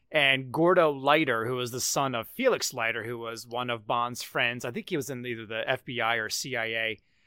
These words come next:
Uh, so basically, they all helped Bond Junior fight against the evil terrorist organization scum,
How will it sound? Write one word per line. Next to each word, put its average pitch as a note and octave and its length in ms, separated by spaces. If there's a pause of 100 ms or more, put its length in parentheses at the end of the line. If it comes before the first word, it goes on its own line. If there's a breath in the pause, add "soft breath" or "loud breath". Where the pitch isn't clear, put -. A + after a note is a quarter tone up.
(200)
Uh, A2+ 400 (340)
so - 180
basically, E3+ 300
they D#3+ 160
all D#3+ 140
helped D#3 380 (260)
Bond D#3 600
Junior C#3+ 460
fight F3 340
against E3 420
the D3 200
evil A3 240
terrorist F3 520
organization D#3 840
scum, C#3 720